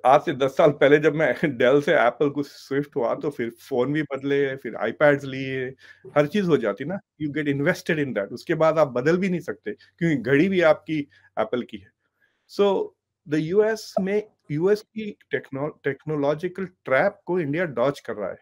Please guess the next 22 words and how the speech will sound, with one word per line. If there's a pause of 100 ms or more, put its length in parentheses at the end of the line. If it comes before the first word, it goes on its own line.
(160)
एयरफोर्स
की
खरीदी
है
फ्रांस
से, (960)
एस
फ़ोर
हंड्रेड
खरीदे
रशिया
से, (1120)
दूसरे
हथियार
खरीद
रहे
हैं
इसराइल
से। (580)
So
द-, (220)
so